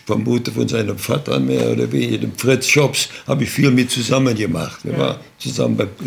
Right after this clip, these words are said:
Speaker 1: Rumpelstilzchen, ne?
Speaker 2: Ja.
Speaker 1: War viel mit zusammen. Und dann die Brinks waren da, aber einzig das Publikum war Dreigestirn. Die
Speaker 2: Ja.
Speaker 1: waren frisch proklamiert von der Bürgermeisterin. Und die saßen jetzt im Gürzenich dann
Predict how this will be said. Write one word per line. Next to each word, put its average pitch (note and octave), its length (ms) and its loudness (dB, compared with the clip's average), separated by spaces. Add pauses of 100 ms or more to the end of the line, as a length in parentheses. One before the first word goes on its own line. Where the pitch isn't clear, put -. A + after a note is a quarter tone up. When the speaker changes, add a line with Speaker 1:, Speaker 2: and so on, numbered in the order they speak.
(100)
Speaker 1:
Rumpelstilzchen, - 880 -2
ne? - 140 -10
Speaker 2:
Ja. - 600 -14
Speaker 1:
War C#3 120 -2
viel C3 220 0
mit G#2+ 200 -2
zusammen. - 480 -4 (760)
Und B2+ 320 2
dann B2 340 2 (200)
die C3 80 2
Brinks C3 600 4
waren D3+ 360 4
da, C#3+ 440 2
aber D3+ 300 2
einzig D#3+ 320 2
das C#3+ 120 2
Publikum D3+ 600 2
war D#3 120 2
Dreigestirn. A#2+ 920 0 (280)
Die B2 60 -4
Speaker 2:
Ja. B2 60 0
Speaker 1:
waren C3 260 2
frisch C3+ 360 4
proklamiert C#3+ 800 4
von F3 280 0
der C3+ 280 4 (280)
Bürgermeisterin. C#3+ 920 4 (440)
Und B2 80 -2
die A#2 40 0
saßen C#3+ 480 2
jetzt B2+ 200 2
im C3+ 120 -4
Gürzenich D#2 680 0
dann C#2 300 2